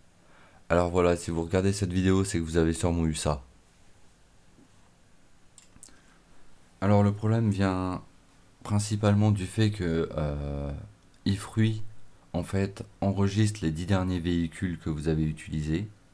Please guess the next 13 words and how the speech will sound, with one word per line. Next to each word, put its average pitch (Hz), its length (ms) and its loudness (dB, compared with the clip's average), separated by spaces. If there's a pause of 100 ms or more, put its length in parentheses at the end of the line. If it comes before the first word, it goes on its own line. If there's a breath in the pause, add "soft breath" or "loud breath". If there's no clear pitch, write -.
(720 loud breath)
Et 87 80 -4
qu'en 87 160 -4
fait, 98 420 -4 (340)
euh, 78 380 -2 (880)
quand 95 140 -4
vous 98 160 0
avez 101 140 2
des 98 120 -4
véhicules, 87 540 -4
euh, 76 480 -2 (1080)
issus 101 360 -4
de 92 120 -4
glitch, 95 640 -4